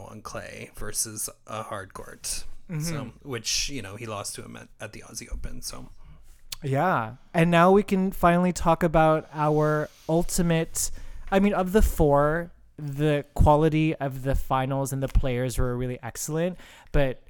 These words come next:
Speaker 2: Nadal versus Sisi is
Speaker 1: Mm-hmm.
Speaker 2: just, like, marquee to the nth degree.
Speaker 1: Yeah, I th-, I actually thought Sisi was gonna win the first set.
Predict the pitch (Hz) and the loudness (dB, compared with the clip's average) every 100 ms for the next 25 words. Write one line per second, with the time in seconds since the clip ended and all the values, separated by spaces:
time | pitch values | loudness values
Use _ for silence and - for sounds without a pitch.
0 | - _ 143 147 156 165 160 156 147 139 | -20 _ -4 0 4 4 4 2 2 -4
1 | 123 143 131 - 113 110 113 156 151 135 | -4 -6 -8 -10 -12 -14 -12 -6 -2 -2
2 | 123 104 143 127 120 131 127 143 147 - | -2 -4 -4 -6 -8 -12 -4 -2 -2 -4
3 | 151 143 - - 127 127 - 135 127 - | -6 -6 -4 -6 -4 -4 -4 -4 -4 -6
4 | - 110 120 143 110 - - - _ _ | -6 -6 -4 -6 -8 -14 -20 -20 _ _
5 | _ _ _ - - _ - 117 117 104 | _ _ _ -14 -14 _ -8 -4 -4 -6
6 | - 120 131 - - - 123 147 180 151 | -8 -6 -6 -8 -10 -6 -2 -2 -2 -4
7 | 131 135 117 113 107 - 113 104 110 107 | -4 -6 -4 -6 -6 -10 -10 -10 -10 -10
8 | 110 110 104 101 104 - 101 - - - | -10 -12 -12 -12 -14 -14 -10 -10 -10 -12